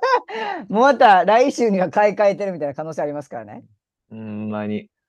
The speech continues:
Speaker 2: うん。今、斜め上に見えるねんけど。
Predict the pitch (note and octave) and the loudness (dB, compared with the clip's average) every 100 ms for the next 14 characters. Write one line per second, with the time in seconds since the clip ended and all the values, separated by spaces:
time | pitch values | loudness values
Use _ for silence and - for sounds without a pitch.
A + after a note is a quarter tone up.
0 | _ _ _ _ - C3 B2 A#2 A2 - | _ _ _ _ -10 -6 -6 -8 -12 -4
1 | D3+ D3+ D3+ C#3+ - D3+ F3 F#3 F#3 F#3 | 0 2 0 -2 -10 -6 -4 -2 -2 -2
2 | F3+ - - _ _ _ _ _ _ _ | -2 -6 -20 _ _ _ _ _ _ _
3 | _ E3+ F3+ F3+ D#3+ B2+ A#2+ B2 C#3 A2 | _ -2 0 0 0 2 2 2 0 -4
4 | G#2+ G2+ G2 F2+ | -4 -6 -6 -10